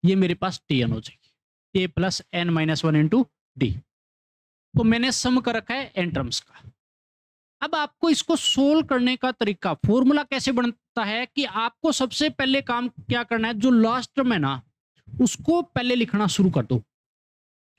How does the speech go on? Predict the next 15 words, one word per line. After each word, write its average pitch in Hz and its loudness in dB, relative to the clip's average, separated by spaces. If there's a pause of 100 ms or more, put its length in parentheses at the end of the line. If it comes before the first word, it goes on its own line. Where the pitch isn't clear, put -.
(340)
उसको 233 2
क्या 262 -4
करोगे, 262 0 (360)
पहले 254 0
लिखना 233 0 (400)
शुरू 233 2
कर 160 0
दो। 120 -2
कहने - -6
का 302 -2
मतलब 277 -2 (100)
एस 226 -4
एन 302 2
को 226 2 (300)
मैंने 254 4